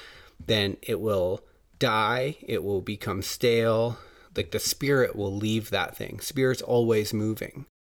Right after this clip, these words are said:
And so when you find yourself in these situations, it can be really helpful to ask yourself,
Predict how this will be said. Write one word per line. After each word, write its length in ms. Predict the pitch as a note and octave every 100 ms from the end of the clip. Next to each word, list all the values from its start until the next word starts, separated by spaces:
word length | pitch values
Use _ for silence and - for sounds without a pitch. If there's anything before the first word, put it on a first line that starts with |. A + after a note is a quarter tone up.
| _ _ _ _ _ _
And 140 | E3 C3+
so 80 | D#3
when 220 | C#3+ E3
you 100 | C#3
find 240 | - C3+
yourself 480 | A#2 - G2 G#2+ - -
in 220 | C3 B2+
these 220 | A#2+ G#2+
situations, 920 | - A#2 A2 G#2 A2 - A2 A#2+ - - - - _ -
it 120 | B2+
can 120 | C#3
be 80 | B2+
really 240 | B2+ F3+ B2
helpful 340 | D#3 D#3+ A#2+
to 100 | F2
ask 300 | G#2+ C3 -
yourself, 600 | A#2 - G#2+ G#2 F#2+